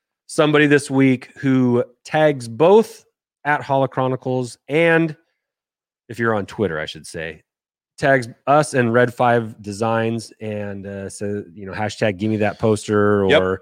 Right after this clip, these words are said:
Speaker 2: yep, just whatever, you know what to say, but just make sure you tag the both of us. So we
Speaker 1: And
Speaker 2: can
Speaker 1: if you're
Speaker 2: find
Speaker 1: not
Speaker 2: you.
Speaker 1: on Twitter, then just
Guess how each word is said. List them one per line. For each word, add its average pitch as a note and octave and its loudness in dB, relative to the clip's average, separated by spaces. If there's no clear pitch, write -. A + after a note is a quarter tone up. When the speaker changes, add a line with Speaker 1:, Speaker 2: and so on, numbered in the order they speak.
Speaker 2:
yep, C3+ 2
just G#3 2
whatever, C#3+ 6
you D3 0
know C#3+ 2
what A#2+ -2
to G#2+ -14
say, G#2+ -2
but G2+ -4
just C#3 -6
make C3+ -4
sure C3+ -8
you A2 -8
tag A2+ 0
the G#2 -4
both G2+ -4
of F#2+ -8
us. F#2+ -6
So F#2+ -10
we C3+ -2
Speaker 1:
And C#3 2
Speaker 2:
can D3 6
Speaker 1:
if C#3+ 0
you're C3+ 2
Speaker 2:
find C3+ 2
Speaker 1:
not D#3+ 4
Speaker 2:
you. E3 6
Speaker 1:
on D#3 4
Twitter, C#3 2
then B2 0
just D3 -2